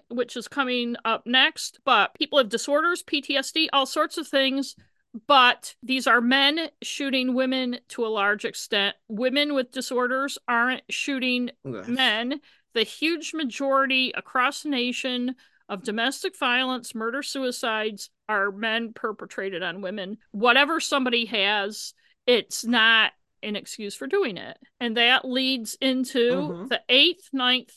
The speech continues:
Speaker 1: tenth, and eleventh homicides in Maine. We did a Maine mini.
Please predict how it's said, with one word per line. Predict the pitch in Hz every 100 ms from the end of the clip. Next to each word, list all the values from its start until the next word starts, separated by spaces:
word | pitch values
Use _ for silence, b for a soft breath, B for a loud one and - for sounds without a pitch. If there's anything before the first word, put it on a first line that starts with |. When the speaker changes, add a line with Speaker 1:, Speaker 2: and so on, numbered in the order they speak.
| -
Speaker 1:
tenth, | - 269 247 - -
and | 240
eleventh | 226 226 254 254 185 247 - _ -
homicides | 240 214 196 - 190 196 202
in | 247
Maine. | 220 165 143 240 285 _ 277
We | 254 320 254
did | 359 370
a |
Maine | 294 262 302 381 302
mini. | 277 262 254 254 269